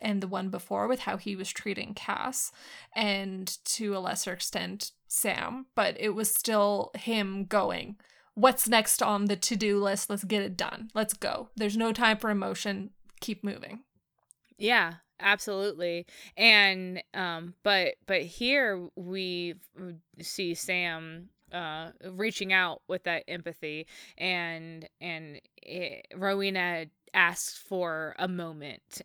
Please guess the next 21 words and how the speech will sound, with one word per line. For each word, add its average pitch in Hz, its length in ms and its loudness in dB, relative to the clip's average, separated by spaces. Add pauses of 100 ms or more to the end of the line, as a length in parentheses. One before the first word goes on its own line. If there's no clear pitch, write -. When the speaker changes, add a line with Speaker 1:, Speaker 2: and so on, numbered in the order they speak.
Speaker 2:
And 165 400 -8 (260)
while 190 280 4
Dean 214 640 -2 (400)
is 180 200 0
stomping 196 500 4
away 180 340 2
in 170 60 -4
disgust, 170 840 -2 (460)
uh, 151 40 -6
uh, 143 260 -4 (500)
you 185 100 -4
know, 165 120 -4
we're, 170 280 0
"Oh, 220 160 6
we're 196 160 0
just 185 160 -6
gonna 190 140 -4
give 180 220 -2
up 180 180 2
now." 160 400 -6 (540)
Speaker 1:
Yeah. 233 260 2